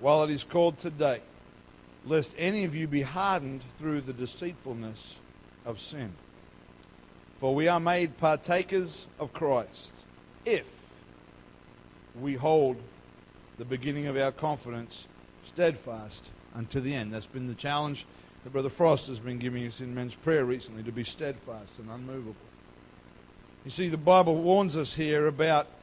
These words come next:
becoming hard through the deceitfulness of sin. Now, sin is not only deceitful when it's our own.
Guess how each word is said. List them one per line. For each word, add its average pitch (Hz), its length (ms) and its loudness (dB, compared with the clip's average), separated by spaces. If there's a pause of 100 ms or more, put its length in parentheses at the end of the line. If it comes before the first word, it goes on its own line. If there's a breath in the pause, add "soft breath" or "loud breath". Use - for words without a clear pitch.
(580)
becoming 170 380 2
hard 156 760 2 (1300)
through 170 480 6 (480)
the 160 100 2
deceitfulness 147 1300 0 (840)
of 117 140 -8
sin. 165 320 -4 (1300)
Now, 165 320 2 (800)
sin 220 600 0 (1300)
is 165 240 0
not 202 180 10
only 214 320 8
deceitful 180 840 4 (580)
when 165 180 0
it's 151 160 -2
our 165 200 6
own. 151 260 4